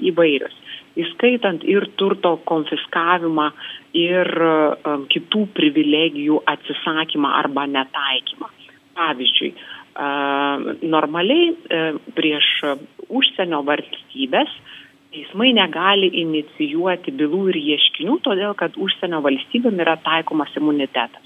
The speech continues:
Bet tas imunitetas yra tam tikra privilegija, teisė.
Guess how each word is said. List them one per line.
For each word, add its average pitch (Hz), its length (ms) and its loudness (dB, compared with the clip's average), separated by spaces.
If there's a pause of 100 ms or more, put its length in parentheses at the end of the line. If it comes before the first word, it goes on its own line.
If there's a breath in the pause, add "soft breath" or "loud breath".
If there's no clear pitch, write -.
(500 loud breath)
Bet 170 240 -2
tas 202 160 2
imunitetas 190 640 2
yra 208 140 2
tam 220 240 0
tikra 208 260 0
privilegija, 196 800 2 (160)
teisė. 160 560 -2